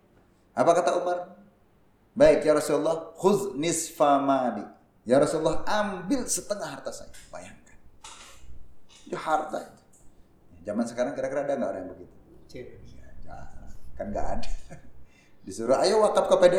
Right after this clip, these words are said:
Speaker 1: M." <laughs> Ada yang mau. Ya kan? Itu pun hitung-hitung dulu. Tapi dulu tidak. Ya. Jadi kalau orang berhijrah itu dulu seperti itu.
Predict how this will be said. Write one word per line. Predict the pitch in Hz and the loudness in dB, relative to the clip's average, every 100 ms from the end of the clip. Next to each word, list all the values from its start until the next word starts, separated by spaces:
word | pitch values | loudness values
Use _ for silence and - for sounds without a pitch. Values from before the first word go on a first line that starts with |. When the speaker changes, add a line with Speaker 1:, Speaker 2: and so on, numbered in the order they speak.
| 180 | 4
Speaker 1:
M." | 156 127 - - | 2 -2 -8 -10
<laughs> | - - | -8 -2
Ada | 185 - 135 | -2 0 -4
yang | 117 - | -4 -6
mau. | - - - - - - - | -12 -16 -20 -20 -18 -16 -10
Ya | 123 | -8
kan? | - 240 - - - - - - - - - - | -8 -10 -14 -16 -18 -20 -20 -20 -16 -18 -16 -14
Itu | - 127 | -8 -4
pun | 180 | -2
hitung-hitung | 175 170 170 170 | 0 -2 -2 -4
dulu. | 196 - - - - - - - - - | -4 -6 -12 -12 -10 -8 -10 -12 -14 -14
Tapi | 104 | -12
dulu | 107 127 120 | -8 -8 -8
tidak. | - - - - - - - - - - - - | -8 0 2 2 0 -2 -8 -14 -14 -18 -18 -18
Ya. | - - - - 127 | -18 -16 -14 -8 -4
Jadi | 160 | 2
kalau | 185 190 | 4 4
orang | 190 196 | 4 2
berhijrah | 180 165 143 165 | 0 -2 0 0
itu | 165 208 | 0 0
dulu | 170 220 | 2 0
seperti | - - - 120 | 0 -4 -6 -8
itu. | 107 | -12